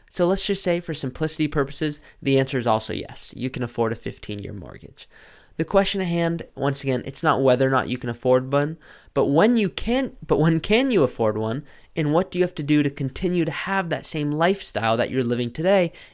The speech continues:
and be able to make those payments? I'm not saying going back to work. I'm not saying having to get another job. I'm not asking, saying you have to go to your boss and ask for a raise. I'm more so asking, with your current lifestyle today,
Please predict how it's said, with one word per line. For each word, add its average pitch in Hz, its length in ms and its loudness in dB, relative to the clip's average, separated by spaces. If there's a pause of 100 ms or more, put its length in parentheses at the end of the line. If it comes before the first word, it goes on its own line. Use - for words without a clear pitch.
and 175 160 -2
be 151 120 2
able 143 160 6
to 139 80 4
make 117 260 -2
those 120 220 0
payments? 156 560 -4 (320)
I'm 175 100 0
not 175 160 4
saying 151 220 2
going 127 260 2
back 113 220 -2
to 131 100 -4
work. 147 300 4
I'm 123 80 2
not 113 160 0
saying 117 180 -8
having 117 240 -2
to 113 60 -6
get 117 100 0
another 110 260 -2
job. 120 360 4
I'm 127 40 -4
not 113 140 0
asking, 117 480 -6
saying 113 320 -4 (220)
you - 80 -2
have 123 60 -4
to - 80 -6
go 131 60 4
to 120 60 4
your 113 80 2
boss 117 340 4
and 117 80 -2
ask - 200 -2
for 113 100 -4
a 113 60 0
raise. 143 500 0 (240)
I'm 143 140 0
more 180 180 4
so 175 200 2
asking, 120 460 0 (300)
with 165 300 2
your 254 100 4
current 226 320 0
lifestyle 156 480 4
today, 107 460 -2